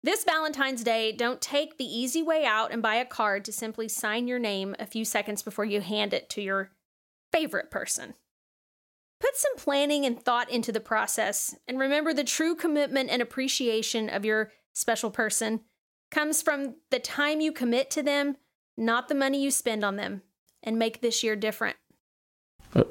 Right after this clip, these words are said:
Speaker 2: excuse, excuse me, Lord. Ha-, have you got a tissue? I'm telling you, this is really getting to me over
Speaker 1: Yeah,
Speaker 2: here.
Speaker 1: I, I got
Speaker 2: That,
Speaker 1: a couple of tissues. I
Speaker 2: man,
Speaker 1: think I
Speaker 2: I tell
Speaker 1: need
Speaker 2: you,
Speaker 1: one myself.
Speaker 2: when you did all this research, it's kind of a heart-jerking day for me over here.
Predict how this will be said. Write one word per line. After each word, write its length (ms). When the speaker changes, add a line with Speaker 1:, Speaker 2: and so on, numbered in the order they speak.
Speaker 2:
excuse, 240
excuse 320
me, 80
Lord. 240
Ha-, 200
have 80
you 80
got 120
a 40
tissue? 480
I'm 100
telling 180
you, 40
this 160
is 80
really 200
getting 220
to 40
me 160
over 160
Speaker 1:
Yeah, 200
Speaker 2:
here. 0
Speaker 1:
I, 260
I 20
got 100
Speaker 2:
That, 140
Speaker 1:
a 40
couple 160
of 60
tissues. 300
I 60
Speaker 2:
man, 180
Speaker 1:
think 40
I 40
Speaker 2:
I 60
tell 140
Speaker 1:
need 40
Speaker 2:
you, 60
Speaker 1:
one 100
myself. 320
Speaker 2:
when 160
you 120
did 220
all 100
this 160
research, 400
it's 80
kind 180
of 60
a 80
heart-jerking 580
day 200
for 140
me 140
over 200
here. 160